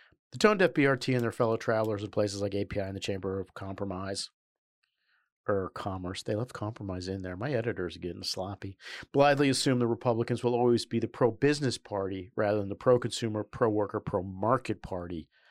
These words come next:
that they have become. And that's the real difference here.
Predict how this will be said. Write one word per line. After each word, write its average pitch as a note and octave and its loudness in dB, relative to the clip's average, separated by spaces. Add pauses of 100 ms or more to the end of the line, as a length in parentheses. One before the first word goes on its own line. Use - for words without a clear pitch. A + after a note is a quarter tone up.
(320)
that G2+ -8
they G2 -2
have F#2 -4
become. - -12 (180)
And G2 -12
that's G#2+ -8
the G#2 -8
real F#2+ -6
difference F2+ -8
here. E2 -10